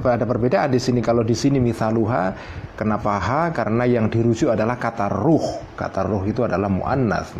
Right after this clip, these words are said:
ma-, feminin. Karena itu misaluha, tidak misaluhu. Sementara dalam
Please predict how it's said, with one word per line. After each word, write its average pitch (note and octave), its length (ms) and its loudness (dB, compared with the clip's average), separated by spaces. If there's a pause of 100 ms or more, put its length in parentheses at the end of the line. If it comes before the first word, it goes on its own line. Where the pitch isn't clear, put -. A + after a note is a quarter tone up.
(240)
ma-, F2 240 -4 (160)
feminin. F#2 560 -2 (400)
Karena E2 240 -4
itu A2+ 160 -2
misaluha, G2 800 0
tidak E2 240 -2
misaluhu. E2 640 -4 (400)
Sementara A2+ 560 -2
dalam G2 400 0